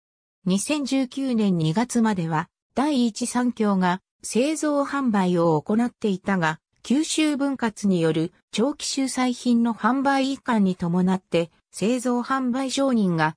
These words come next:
アルフレッサファーマへ承継された、クロロマイセチン軟膏二パーセントへ。第一三共ヘルスケア株式会社。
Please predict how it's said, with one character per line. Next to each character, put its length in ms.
ア 80
ル 120
フ 120
レ 100
ッ 40
サ 240
フ 100
ァ 120
ー 20
マ 100
へ 80
承 240
継 220
さ 160
れ 100
た、 240
ク 100
ロ 140
ロ 160
マ 140
イ 60
セ 160
チ 160
ン 120
軟 180
膏 260
二 200
パ 140
ー 100
セ 160
ン 60
ト 140
へ。 360
第 320
一 320
三 280
共 280
ヘ 140
ル 100
ス 160
ケ 140
ア 80
株 260
式 260
会 220
社。 260